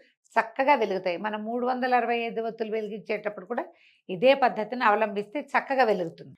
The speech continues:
అప్పుడు ఏం చేశారు? ఆవు నెయ్యితోటి దీపాన్ని వెలిగించి శ్రీహరికి సమర్పించారు. ఆ తర్వాత ఆ వెన్నెట్లో, ఆ దీపాల వెలుగులో శ్రీహరి సన్నిధిలో కూర్చుని వీళ్ళందరూ కార్తీక మాసాదిగా, కార్తీక మాసం మొదలుపెట్టిన రోజు నుంచి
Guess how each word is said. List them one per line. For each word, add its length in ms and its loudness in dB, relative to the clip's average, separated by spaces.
అప్పుడు 200 4
ఏం 200 6
చేశారు? 460 6
ఆవు 260 12
నెయ్యితోటి 480 4
దీపాన్ని 560 2
వెలిగించి 560 -6
శ్రీహరికి 760 0
సమర్పించారు. 680 -4
ఆ 60 4
తర్వాత 480 2
ఆ 280 6
వెన్నెట్లో, 580 -2
ఆ 200 4
దీపాల 500 4
వెలుగులో 560 -2
శ్రీహరి 460 0
సన్నిధిలో 640 0
కూర్చుని 440 -6
వీళ్ళందరూ 560 -2
కార్తీక 440 8
మాసాదిగా, 640 2
కార్తీక 500 0
మాసం 440 -4
మొదలుపెట్టిన 720 0
రోజు 300 2
నుంచి 460 -8